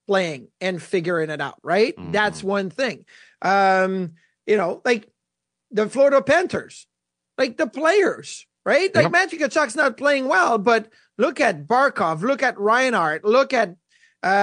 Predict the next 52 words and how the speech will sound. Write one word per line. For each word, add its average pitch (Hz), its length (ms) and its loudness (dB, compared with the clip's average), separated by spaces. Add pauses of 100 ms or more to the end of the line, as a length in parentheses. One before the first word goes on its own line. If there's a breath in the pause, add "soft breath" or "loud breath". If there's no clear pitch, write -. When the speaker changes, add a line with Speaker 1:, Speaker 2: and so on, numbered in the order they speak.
(160)
Speaker 2:
Evan 147 360 6
Rodriguez, 131 760 4
Carter 135 380 6
Speaker 1:
Ev-, 123 40 0
Speaker 2:
Verhaeghe, 131 480 4
Speaker 1:
hey, 95 300 -4
Speaker 2:
like, 104 200 -4
it - 80 0
just 269 380 2
goes, - 120 0
Speaker 1:
Verhaeghe. 190 280 -2
Speaker 2:
yes, - 460 -14
Speaker 1:
Yeah, 240 240 0
Speaker 2:
it's 220 100 -2
Speaker 1:
you 320 140 2
look 339 180 0
and 330 100 -4
you're 262 120 2
like, 254 160 -2
it's 233 140 -4
the 247 100 -4
players, 240 720 0 (380)
right? 359 280 2 (120)
And, 302 260 -4
and 254 300 -4 (340 soft breath)
to 269 100 -4
me, 320 360 -6
so 247 420 0
we 233 160 -4
go 254 200 4
back 247 340 0
to, 208 420 2 (460)
you 190 120 -4
know, 165 320 -6 (120)
the 175 180 -2
whole 208 480 4 (140)
chicken 220 360 -4
and 185 140 -6
the 180 140 0
egg 294 240 0
thing. 214 340 -2
But 196 320 0
at 208 160 -4
the 233 160 -6
end, 285 320 -2
for 226 80 -4
me, 247 220 -2
it's 208 180 -4
like, 202 260 -2
okay, 240 220 -2
you 233 180 -2
can 254 280 -6